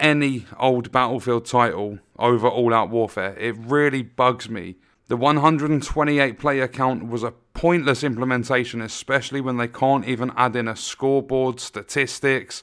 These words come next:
or even chat for some players. What made that even worse, though, was the fact that they sat there and said, "These are legacy features." A scoreboard isn't a legacy feature, it's a fundamental <laughs> feature.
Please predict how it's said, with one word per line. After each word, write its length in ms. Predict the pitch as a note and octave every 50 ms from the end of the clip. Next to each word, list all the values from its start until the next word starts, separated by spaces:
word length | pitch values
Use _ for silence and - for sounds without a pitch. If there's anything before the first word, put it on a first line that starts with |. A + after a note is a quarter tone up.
| _ _ _ _ _
or 200 | _ A#2+ A#2+ C3+
even 280 | D3 D3+ B2+ C#3 C3 A#2
chat 480 | - - - - C#3+ B2+ A2 - - -
for 140 | - -
some 300 | A#2 - - B2+ A#2+ A#2
players. 560 | G#2 A#2+ B2 A2+ G#2 E2 B1+ A1+ - - - _ _ _ _
What 160 | - C#3 C3
made 240 | D3 D#3+ E3 E3 D#3+
that 100 | D#3+ C3
even 240 | D3 C#3+ D3 C#3 C3+
worse, 300 | D3 D3 D3 C3 - -
though, 180 | C#3 A#2+ A#2
was 160 | G#2+ A#2+ A2+
the 100 | G#2 B2
fact 520 | B2 - - B2+ A2+ F#2+ - - - A#2 A#2+
that 160 | C3 A2+ G#2+
they 100 | A#2+ B2
sat 300 | A#2 - - D3 G#2 -
there 160 | A#2+ A#2+ A2+
and 100 | A#2 A2+
said, 220 | - B2+ A#2 A#2 F#2+
"These 180 | C#3+ C#3+ B2+
are 80 | C3+ B2
legacy 500 | B2 B2 C3+ C3 B2 C#3 B2 - C3+ B2+
features." 640 | A#2+ - - C#3 C3 - - A2+ E2 E2 F2+ - _ _ _ _ -
A 80 | A#2
scoreboard 760 | - - - - - E3+ F3 E3+ D#3 A#2 B2 A2+ G#2 A2 A#2+
isn't 180 | B2+ A2+ C#3+ C3+
a 60 | A#2+
legacy 480 | C3 B2+ B2+ B2+ G#2+ C3 A#2 - C3+
feature, 420 | A#2 - - C#3 C3+ - - A#2 G2+
it's 120 | G#2 -
a 40 | A#2
fundamental 840 | - - - C3+ C3 C3 A#2 A#2+ A#2 A#2 C3 C#3+ A#2 - - B2 A2+
<laughs> 120 | - - B2+
feature. 400 | A#2 A#2+ A#2+ - B2 F#2+ E2